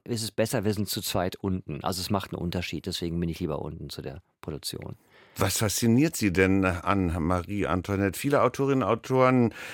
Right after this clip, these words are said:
Speaker 2: sagen ja nach, sie wäre eine dumme Nuss gewesen.
Speaker 1: Das kann sein. Äh, das macht ja auch Spaß, sowas ein bisschen darzustellen. Aber es kommt darauf an. Also es geht momentan, äh, was mich total fasziniert hat, ist immer so ein bisschen gemessen am britischen Königshaus auch.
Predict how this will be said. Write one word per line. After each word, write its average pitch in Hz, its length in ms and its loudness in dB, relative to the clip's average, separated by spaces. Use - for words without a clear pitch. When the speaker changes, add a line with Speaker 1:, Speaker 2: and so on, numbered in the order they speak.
Speaker 2:
sagen 120 340 4
ja 120 100 2
nach, 113 140 2
sie 123 180 -4
wäre 117 100 2
eine 120 120 2
dumme 127 240 0
Nuss 170 220 -4
gewesen. 98 480 -2
Speaker 1:
Das - 180 -2
kann 120 220 2
sein. 95 500 0
Äh, 82 440 0
das 95 200 0
macht 98 180 -2
ja 110 80 4
auch 90 100 0
Spaß, 107 440 0
sowas 92 320 -2
ein 98 40 2
bisschen 90 280 0
darzustellen. 78 580 -4
Aber 98 160 4
es 104 140 0
kommt 113 200 -4
darauf 107 240 2
an. 110 160 2
Also 90 200 0
es 90 120 -4
geht 127 160 -2
momentan, 127 640 -2
äh, - 200 -4
was 113 140 0
mich 135 120 -2
total 127 300 -4
fasziniert 120 460 -2
hat, 123 120 -2
ist - 280 -4
immer 127 180 4
so 110 80 2
ein 110 60 4
bisschen 117 240 0
gemessen 107 280 0
am 104 120 2
britischen 110 400 0
Königshaus 110 540 2
auch. 98 220 0